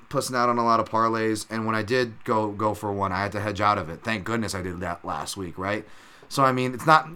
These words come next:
m-, my excitement for parlays haven't been great. I haven't been doing 'em. I haven't been missing 'em. I've been winning without 'em, and I've almost been losing because of 'em. So,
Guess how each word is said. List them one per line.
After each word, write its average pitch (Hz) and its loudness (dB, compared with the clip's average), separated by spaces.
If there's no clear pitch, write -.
m-, 156 -6
my 156 8
excitement 143 4
for 127 -2
parlays 123 4
haven't 107 0
been 92 -6
great. 90 -6
I 87 -2
haven't 117 0
been 107 -2
doing 127 0
'em. 123 0
I 95 -6
haven't 120 -2
been 127 -4
missing 135 0
'em. 110 0
I've 117 2
been 110 0
winning 165 4
without 139 6
'em, 104 0
and 120 -2
I've 120 4
almost 131 0
been 117 -2
losing 113 0
because 101 -2
of 85 -8
'em. 73 -12
So, 107 0